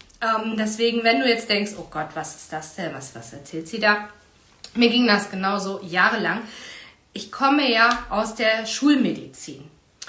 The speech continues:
Und für mich muss das immer alles wissenschaftlich fundiert und erklärbar sein und irgendwo auch nachzulesen.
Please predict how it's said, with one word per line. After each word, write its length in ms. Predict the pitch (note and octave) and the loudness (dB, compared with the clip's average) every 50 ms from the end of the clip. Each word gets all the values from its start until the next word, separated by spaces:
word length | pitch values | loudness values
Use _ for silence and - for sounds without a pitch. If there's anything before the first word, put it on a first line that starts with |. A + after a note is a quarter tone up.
| - - - - - - - _ _ - | -18 -20 -20 -20 -20 -20 -20 _ _ -4
Und 720 | G#3+ G#3+ A3 A3 A3 A3 A3 A3 A3+ A#3 A3+ - - - - | 0 2 4 4 4 4 4 4 4 2 2 0 -4 -6 -8
für 200 | - - A#3+ A#3 | -6 -2 0 2
mich 280 | A#3+ C#4 D#4+ D#4+ - | 4 4 4 2 2
muss 240 | C#4 C#4 C#4 C#4 - | 2 0 0 0 0
das 200 | C4 A#3+ - - | -2 -2 -4 -4
immer 260 | A#3+ B3+ B3 A3 - | -2 0 0 0 0
alles 300 | A3 A3 A3+ A3 - - | -2 -4 -4 -4 -6 -4
wissenschaftlich 800 | G#3+ B3+ B3 - B3+ - - A#3 G#3+ G#3+ G#3+ - G#3+ G#3 G#3 - | -4 -4 -2 -2 -4 -4 0 0 0 0 0 -2 -6 -6 -6 -6
fundiert 520 | - F#3+ F#3+ G#3 A3 C4 C#4+ D4 C#4+ C#4+ | -6 -4 -4 -2 0 2 2 2 0 0
und 200 | - G#3 G#3 G#3 | -4 -6 -8 -6
erklärbar 640 | G#3+ G3+ - - A#3 A#3+ B3+ B3+ B3+ B3 A#3 A3+ A3 | -8 -6 -6 -4 0 2 0 2 2 2 0 0 0
sein 320 | A3 G#3+ A3 A3 G#3+ F3 | 2 2 2 2 0 -4
und 160 | F#3+ - - | -8 -8 -8
irgendwo 480 | G3+ A3+ A#3 A#3 G#3 G#3+ - A3 G#3 - | -8 -8 -6 -6 -6 -6 -8 -6 -6 -6
auch 220 | F3 E3+ E3+ - | -6 -8 -8 -6
nachzulesen. 1200 | G3 F#3 F#3+ A#3+ C4 - - - - D4 C#4 B3+ B3 C4 C4 C4 C4 B3+ B3 C4 C#4+ D4 D4+ D4 | -2 0 2 2 2 0 -4 -10 -6 -6 -4 -2 0 0 0 0 0 0 0 0 0 0 0 -2